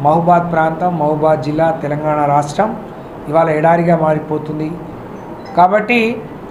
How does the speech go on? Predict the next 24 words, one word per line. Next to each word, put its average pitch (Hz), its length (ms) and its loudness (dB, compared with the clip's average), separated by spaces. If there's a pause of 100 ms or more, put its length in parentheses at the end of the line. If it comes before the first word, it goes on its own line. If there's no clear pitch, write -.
(380)
ప్రజలు 226 380 4 (140)
ఆ - 100 6
రోజు 220 260 4 (380)
పొరపాటు 214 480 2 (100)
జరిగింది, 202 480 4 (180)
కేసీఆర్ని 196 580 2 (100)
ఓడగొట్టుకొని 185 540 2 (100)
మేము 170 200 0 (460)
నష్టపోయినాం, 196 680 2 (680)
కాబట్టి 202 360 4 (240)
దీన్ని 196 200 4 (100)
సరి 190 240 4
చేసుకోవాలి, 233 560 4 (540)
కేసీఆర్కు 214 720 2
జరిగిన 202 280 4 (100)
నష్టాన్ని 220 480 2 (360)
ఈ 185 120 -2
ఎన్నికల 208 320 2 (100)
ద్వారా 190 240 6 (640)
సరిచేయాలని 220 680 4
ఎదురు 196 220 2
చూస్తున్నట్టు 196 500 2 (260)
మేము 170 180 2 (100)
తిరుగుతా 190 260 4